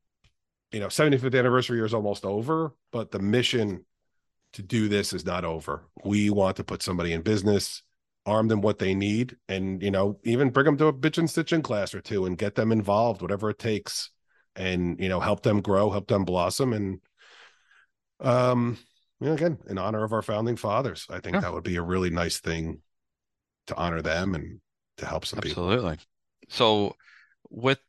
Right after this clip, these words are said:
Speaker 2: all of that, you know, you're working with, um, some guy named Richard Rollins. I don't know who this guy is. Some gas monkey fella. Like, <laughs> I know, Richard. I'm sorry, Rich. I'm just messing with you. But, like,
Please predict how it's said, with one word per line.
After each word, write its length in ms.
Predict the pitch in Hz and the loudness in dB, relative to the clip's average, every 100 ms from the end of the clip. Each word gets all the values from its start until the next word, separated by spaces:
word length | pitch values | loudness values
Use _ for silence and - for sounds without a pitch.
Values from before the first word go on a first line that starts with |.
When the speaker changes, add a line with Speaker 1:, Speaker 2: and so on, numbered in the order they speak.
| _ - | _ 2
Speaker 2:
all 220 | 127 147 | 4 4
of 120 | 101 | 4
that, 440 | 95 117 120 95 - _ _ _ _ _ | 4 4 4 0 -4 _ _ _ _ _
you 140 | - 113 | -10 -2
know, 240 | 104 104 - _ | -2 -2 -6 _
you're 220 | - 113 113 | -8 -4 -4
working 500 | 107 151 - 143 117 | 0 0 0 -4 -2
with, 260 | 110 107 | -2 -2
um, 500 | 110 104 101 98 95 95 _ _ _ _ - - | -2 0 0 -2 -4 -8 _ _ _ _ -20 -20
some 260 | - - 131 | -8 -2 0
guy 220 | 123 120 | 2 2
named 300 | 117 110 101 | 4 2 2
Richard 440 | 87 92 - 113 98 | 0 -2 -2 -4 -2
Rollins. 840 | 87 87 101 113 113 110 110 - - | 0 2 2 0 -2 -6 -10 -16 -6
I 200 | 98 95 | -2 0
don't 120 | 92 | 2
know 220 | 87 87 | 2 0
who 220 | 85 90 | 0 0
this 260 | 104 107 110 | 2 2 0
guy 280 | 107 107 107 | 0 2 2
is. 580 | 107 107 113 113 - _ _ - _ _ | 2 0 0 -6 -14 _ _ -20 _ _
Some 520 | - - 98 85 87 92 | -8 -2 -2 -2 -8 -8
gas 480 | - 95 98 110 - | -2 2 4 2 0
monkey 300 | 120 117 127 | -4 -4 -6
fella. 580 | - 123 123 120 117 117 - - - | -2 0 2 0 0 -4 -10 -12 0
Like, 340 | 107 107 - - - _ | 2 2 0 -4 -8 _
<laughs> 280 | - - - | -20 -16 -2
I 220 | 101 101 | 2 2
know, 180 | 92 82 | 2 0
Richard. 380 | 80 78 - 82 | -2 -6 -6 -6
I'm 100 | 87 | -6
sorry, 300 | - 78 71 | -2 -2 -2
Rich. 200 | 78 - | -6 -6
I'm 120 | 80 | -6
just 160 | 82 | -6
messing 260 | 92 80 - | -6 -6 -8
with 160 | 78 92 | -12 -10
you. 60 | |
But, 260 | - 92 - - - - - | -2 -2 -4 -18 -16 -10 2
like, 200 | 131 | 2